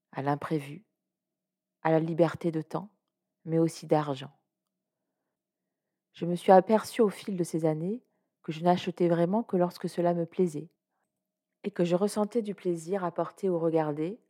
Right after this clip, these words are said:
ou à m'imaginer utiliser tel ou tel objet. Et comme cela, je n'ai plus à me poser de questions.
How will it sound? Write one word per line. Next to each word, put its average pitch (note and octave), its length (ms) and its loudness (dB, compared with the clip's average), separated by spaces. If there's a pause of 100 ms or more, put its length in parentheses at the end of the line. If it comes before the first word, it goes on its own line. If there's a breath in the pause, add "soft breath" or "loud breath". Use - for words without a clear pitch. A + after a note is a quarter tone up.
(120)
ou D#3+ 120 4
à D#3 60 8
m'imaginer E3+ 680 0
utiliser D#3+ 440 -2
tel D3 180 0
ou C#3+ 60 -2
tel C#3 180 -6
objet. C3+ 380 -10 (880)
Et F3+ 60 -16
comme F3+ 200 -2
cela, F3+ 420 -6 (500)
je D#3 60 -6
n'ai D#3 160 -2
plus - 140 0
à D3+ 80 4
me D3+ 60 -8
poser D3 240 -2
de C#3 60 -14
questions. - 440 -12